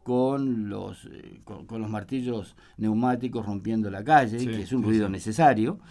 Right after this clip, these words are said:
Speaker 1: este, entonces, eh, <clears throat> bueno, en ese caso ponerse algún tapón de, de, de, de silicona, si usan para bañarse, para, para bañarse en, en las piscinas, o si no, simplemente algodón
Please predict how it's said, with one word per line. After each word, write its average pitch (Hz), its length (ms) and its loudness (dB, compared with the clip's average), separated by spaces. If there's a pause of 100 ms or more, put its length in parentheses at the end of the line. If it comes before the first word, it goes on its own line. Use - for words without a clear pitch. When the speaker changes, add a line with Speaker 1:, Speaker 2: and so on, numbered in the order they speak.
(160)
Speaker 1:
este, 107 440 0 (340)
entonces, 131 640 0 (320)
eh, 107 680 0 (240)
<clears throat> 170 280 6
bueno, 120 340 4
en 113 80 2
ese 123 160 -4
caso 113 280 -4
ponerse 92 520 -8 (160)
algún 104 280 -10
tapón 92 300 -10
de, 85 220 -8
de, - 320 -20
de, - 140 -20 (180)
de 98 80 -18
silicona, 123 800 0
si 101 180 -6
usan 107 340 -6
para 92 220 -8
bañarse, 123 580 -2
para, 95 400 -6 (380)
para 98 180 -4
bañarse 110 460 -4
en, 87 200 -8
en 104 120 -8
las 101 100 -6
piscinas, 127 460 0
o 113 160 0
si 120 120 -6
no, 117 140 -2
simplemente 107 600 -6
algodón 98 480 -6